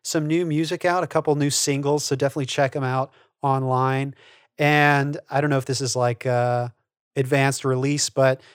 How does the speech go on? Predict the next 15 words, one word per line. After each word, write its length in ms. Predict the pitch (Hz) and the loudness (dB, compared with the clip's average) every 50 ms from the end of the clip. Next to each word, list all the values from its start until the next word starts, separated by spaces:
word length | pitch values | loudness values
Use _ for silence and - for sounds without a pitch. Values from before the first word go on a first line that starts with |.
| _ _ | _ _
he 100 | - 147 | -2 0
mentioned 480 | 139 143 143 139 - 160 135 123 147 107 - - - 113 - - | 0 0 0 0 2 2 2 2 0 0 -2 -6 -10 -14 -20 -20
<laughs> 220 | - - - - | -20 -20 -6 -2
in 120 | - 156 156 | 0 0 2
the 80 | 147 | 2
summer 500 | 127 - - - 180 175 180 165 135 123 | 2 2 2 4 4 4 6 4 4 2
he's 240 | 117 110 - 147 127 | 2 0 -2 -4 -2
gonna 160 | - 147 139 | 0 0 0
have 180 | 131 143 139 127 | 2 2 2 0
a 60 | 127 | 0
new 220 | 131 135 131 135 147 | 0 0 0 0 0
album 520 | 135 123 127 127 123 123 117 110 110 - - | 0 2 0 0 0 -2 -4 -4 -6 -10 -10
expected 440 | - 120 - - 135 120 - 131 120 | -10 -8 -4 -2 -2 -2 -2 -4 -6
to 100 | - 123 | -6 -6
drop 420 | 110 127 123 117 113 110 113 - | -4 0 0 2 2 0 0 -4